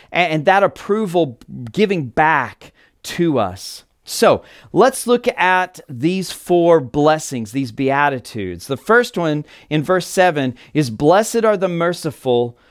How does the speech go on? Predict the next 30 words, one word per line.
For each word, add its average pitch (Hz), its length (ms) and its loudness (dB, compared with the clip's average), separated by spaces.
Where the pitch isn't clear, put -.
for 147 240 0
they 151 260 2
shall 165 340 -2
receive 139 540 -4
mercy." 123 460 -2
Now 120 160 0
remember, 143 440 0
this, 156 420 -6
these 185 300 0
four 196 400 2
are 135 180 0
all 160 220 2
about 131 520 -2
building 135 680 -4
Jesus's 131 720 -2
kingdom. 117 500 -4
So 135 300 4
when 151 140 2
we 214 120 2
speak 240 400 -2
of 156 120 2
mercy, 170 500 0
we're 147 160 -2
talking 190 460 -4
about 156 480 2
forgiveness. 165 1000 0
We're 151 120 -2
talking 196 440 -2
about 185 400 2
compassion 196 1120 -2